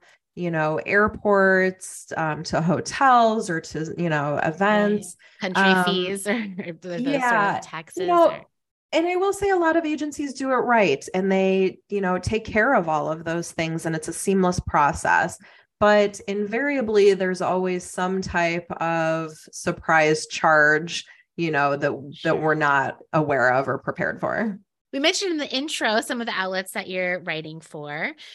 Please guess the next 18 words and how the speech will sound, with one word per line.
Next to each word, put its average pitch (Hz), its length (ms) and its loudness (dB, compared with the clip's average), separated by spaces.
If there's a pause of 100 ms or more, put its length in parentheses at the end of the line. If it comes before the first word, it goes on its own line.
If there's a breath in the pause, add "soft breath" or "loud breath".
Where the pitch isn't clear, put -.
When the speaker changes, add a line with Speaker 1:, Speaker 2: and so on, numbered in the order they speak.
(140 loud breath)
Speaker 2:
Which 403 280 -6
ones 415 340 -4
do 269 100 -10
you 262 120 -4
most 240 560 -4
enjoy 185 720 -4
writing 247 320 -2
for, 269 280 2
and 247 200 -2
the 240 60 -6
type 262 260 -4
of 240 100 -8
stories 220 500 -4
you 196 140 -10
focus 185 460 -10
on 156 180 -12
for 156 140 -20
each? - 560 -16